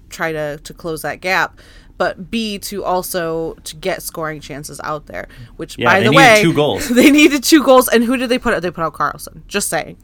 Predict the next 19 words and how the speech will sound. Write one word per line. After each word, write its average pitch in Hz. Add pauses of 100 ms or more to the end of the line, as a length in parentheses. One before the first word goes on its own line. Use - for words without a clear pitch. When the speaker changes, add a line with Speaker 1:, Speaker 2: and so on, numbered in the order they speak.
(100)
Speaker 1:
Like, 175
just 214
throwing 247
that 208
out 170
there 170 (300)
for 220
the 208
world. 175 (280)
They 190
needed 185
scoring 170
chances, 165 (100)
and 170
they 170
needed 160
someone 160
who 165
is 160